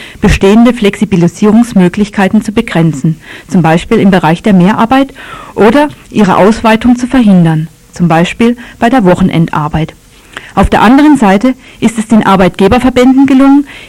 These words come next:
die Möglichkeiten zur ungleichmäßigen Verteilung der regelmäßigen Arbeitszeit auszuweiten. Insbesondere der Zeitraum,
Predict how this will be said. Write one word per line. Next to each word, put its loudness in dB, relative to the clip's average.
die 4
Möglichkeiten 0
zur -2
ungleichmäßigen 0
Verteilung 0
der 0
regelmäßigen 0
Arbeitszeit -2
auszuweiten. -2
Insbesondere 2
der -2
Zeitraum, 0